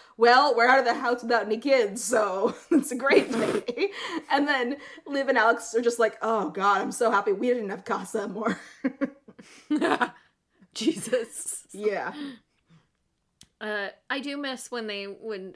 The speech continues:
Speaker 2: I think they might have done it last year, or at least two years ago, when they had, like, the virtual, like,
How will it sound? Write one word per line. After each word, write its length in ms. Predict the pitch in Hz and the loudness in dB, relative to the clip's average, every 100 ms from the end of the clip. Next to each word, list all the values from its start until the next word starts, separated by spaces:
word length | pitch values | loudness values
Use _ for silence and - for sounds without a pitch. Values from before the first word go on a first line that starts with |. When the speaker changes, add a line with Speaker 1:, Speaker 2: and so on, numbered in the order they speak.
| - | -14
Speaker 2:
I 100 | 226 | -14
think 200 | 381 440 | -12 -10
they 80 | 262 | -10
might 140 | 202 | -10
have 80 | 175 | -12
done 140 | 165 | -14
it 40 | 165 | -14
last 260 | 160 175 | -16 -14
year, 140 | - 220 | -12 -10
or 60 | |
at 80 | 214 | -8
least 200 | 240 233 | -10 -10
two 100 | 240 | -10
years 180 | 190 180 | -10 -10
ago, 160 | 160 | -12
when 100 | 170 | -12
they 80 | 180 | -12
had, 140 | 196 185 | -12 -12
like, 140 | 175 | -12
the 260 | 180 170 156 | -10 -10 -12
virtual, 480 | 190 196 185 180 170 | -10 -10 -10 -10 -10
like, 300 | 180 165 | -10 -12